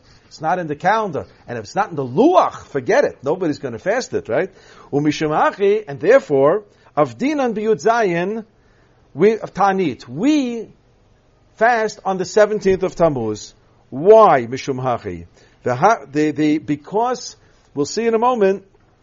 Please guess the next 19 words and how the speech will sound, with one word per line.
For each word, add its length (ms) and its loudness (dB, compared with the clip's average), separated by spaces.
the, 380 -2
we 560 -6
suffer 640 0
directly 1040 -2
from 220 -4
the 100 -4
second 760 -6
destruction 760 -4
and 160 -4
only 340 -6
indirectly 1000 0
from 220 -6
the 100 -6
first. 540 -6
Tosfos 380 6
says 280 0
here, 300 -2
"V'hach 480 0
Braita," 640 -6